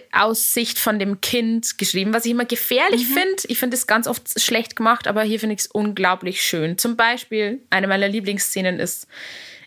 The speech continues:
Speaker 1: ich bin kein riesen Harry Potter-Fan, aber Elsa ist ein
Speaker 2: Mhm.
Speaker 1: riesen Harry Potter-Fan. Sie hat auch auf dem Cover den, oh Gott, jetzt werde ich gelüncht.
Speaker 2: Den Gryffindor-Schal.
Speaker 1: Gryffindor-Schal?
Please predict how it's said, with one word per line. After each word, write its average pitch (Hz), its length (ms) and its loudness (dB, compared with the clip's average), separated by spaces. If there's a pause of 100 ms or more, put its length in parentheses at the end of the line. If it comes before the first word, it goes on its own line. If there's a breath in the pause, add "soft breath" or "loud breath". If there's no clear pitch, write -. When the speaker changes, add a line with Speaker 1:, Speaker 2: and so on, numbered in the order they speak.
Speaker 1:
ich 214 140 0
bin 311 100 2
kein 277 180 2
riesen 294 300 0
Harry 269 180 2
Potter-Fan, 269 540 2
aber 202 300 2
Elsa 208 280 2
ist 190 140 0
ein 208 180 0
Speaker 2:
Mhm. 220 60 2
Speaker 1:
riesen 208 300 0
Harry 190 140 0
Potter-Fan. 226 440 -2
Sie 202 80 0
hat 190 60 0
auch 202 120 2
auf 190 60 0
dem 190 220 -2
Cover 196 340 2
den, 180 460 -2 (720)
oh 185 80 0
Gott, 170 240 0
jetzt 170 180 -4
werde 170 140 -2
ich - 160 -12
gelüncht. 170 420 -2
Speaker 2:
Den 185 120 0
Gryffindor-Schal. 156 1080 -6 (280)
Speaker 1:
Gryffindor-Schal? 349 1120 4